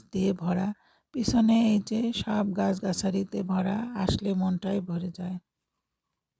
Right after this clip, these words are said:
বাড়ির পিছনেই অবদা, অবদার পাঁচি, এই অবদার পাঁচি দিয়ে আমাদের বাসার আঙিনা ঘেরানো। এর মধ্যে আম গাছ, গাছগুলো খুবই সুন্দর, এক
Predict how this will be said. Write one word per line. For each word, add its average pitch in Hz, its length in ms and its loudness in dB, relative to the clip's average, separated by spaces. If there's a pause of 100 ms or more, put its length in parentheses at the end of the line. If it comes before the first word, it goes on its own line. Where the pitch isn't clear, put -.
(760)
বাড়ির 226 380 8
পিছনেই 226 560 4
অবদা, 196 460 2 (360)
অবদার 208 460 4
পাঁচি, 196 440 -2 (300)
এই 214 160 0
অবদার 208 400 2
পাঁচি 202 380 -2
দিয়ে 208 200 0
আমাদের 185 420 2
বাসার 190 380 2
আঙিনা 175 400 4 (460)
ঘেরানো। 175 480 2 (1500)
এর 208 180 4
মধ্যে 196 480 4
আম 190 260 4
গাছ, 185 340 2 (760)
গাছগুলো 196 460 0
খুবই 202 400 -2
সুন্দর, 196 540 0 (160)
এক 196 180 -2